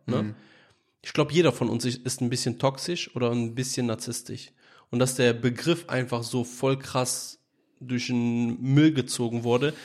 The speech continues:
Speaker 1: dass man so die richtigen toxischen Sachen nicht so übertrieben krass klar definieren kann.
Speaker 2: Ja. Gibt es denn,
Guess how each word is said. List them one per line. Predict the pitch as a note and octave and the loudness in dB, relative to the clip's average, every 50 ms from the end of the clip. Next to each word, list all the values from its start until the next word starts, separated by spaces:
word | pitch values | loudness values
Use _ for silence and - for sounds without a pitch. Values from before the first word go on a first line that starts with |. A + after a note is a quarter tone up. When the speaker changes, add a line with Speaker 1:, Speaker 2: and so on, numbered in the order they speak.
| - - - | -18 -10 -2
Speaker 1:
dass | - C3+ C#3 - | -2 0 0 2
man | C#3+ C3+ C3 | 2 2 4
so | B2+ C3+ | 4 2
die | C3 B2+ A#2+ A#2 | 0 0 -2 -2
richtigen | - D3 E3+ E3 - - - B2 B2 A#2+ A#2 A#2+ - - - | 0 0 0 0 0 -4 -2 -2 -2 -2 -2 -4 -8 -12 -4
toxischen | - D#3+ D#3 - - - - B2+ - - - A#2+ A#2 A2+ | -2 -2 0 0 -4 -6 -4 -2 -4 -2 -4 -6 -6 -2
Sachen | A#2+ C3 C3+ - D3+ D3+ D#3 D#3 - - - - - _ _ - | -2 -2 -2 -2 -4 -4 -4 -6 -8 -18 -20 -20 -20 _ _ -2
nicht | C3 C#3 D3 - - C3+ B2 | 0 2 2 2 0 -2 2
so | B2+ C#3+ | 2 2
übertrieben | - B2+ C#3 C3 - - D3+ C3+ A#2+ | 2 4 2 0 0 0 0 0 0
krass | - - - B2 A#2+ - - - - _ _ | 0 0 0 0 0 0 -6 -10 -12 _ _
klar | - - B2 A#2+ | -2 0 0 0
definieren | A#2 A#2 - A#2 A2+ A2+ A#2 | 0 -2 -4 -2 -2 -2 -2
kann. | A#2 - - G2 A2 - | -4 -6 -10 -10 -8 -8
Speaker 2:
Ja. | C3 B2+ B2+ B2+ B2 - - - _ _ _ _ _ _ - - - - - _ _ _ _ _ _ _ _ _ _ - | -6 -4 -4 -4 -6 -8 -12 -20 _ _ _ _ _ _ -20 -20 -20 -20 -20 _ _ _ _ _ _ _ _ _ _ -18
Gibt | C#3 B2 A#2 D3 C3+ - G#3 | -16 -6 -6 -6 -4 -2 -4
es | F#3 - - | -4 -2 0
denn, | - C#3 C3+ C3+ C3 B2+ C3 - | 2 2 2 2 0 -2 -6 -10